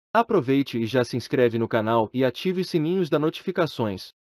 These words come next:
Lembrando que essa enfermidade faz parte do complexo de doenças da clostridiose, então não esqueça de ver as outras para melhor compreensão desse vídeo.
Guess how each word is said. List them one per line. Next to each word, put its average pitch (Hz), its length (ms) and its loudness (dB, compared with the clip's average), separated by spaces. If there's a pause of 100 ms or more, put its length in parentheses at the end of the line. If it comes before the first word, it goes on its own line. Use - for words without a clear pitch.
(360)
Lembrando 151 580 2
que 131 160 2
essa 123 220 2
enfermidade 117 600 2
faz 110 240 -4
parte 131 340 0
do 123 100 -2
complexo 135 600 -2
de 123 100 -6
doenças 123 480 0
da 117 100 -2
clostridiose, 127 760 0 (300)
então 208 340 0
não 208 160 2
esqueça 180 420 2
de 131 140 -2
ver 143 180 2
as 117 140 0
outras 151 320 2
para 127 180 0
melhor 131 320 4
compreensão 151 720 -2
desse 160 260 2
vídeo. 113 300 -4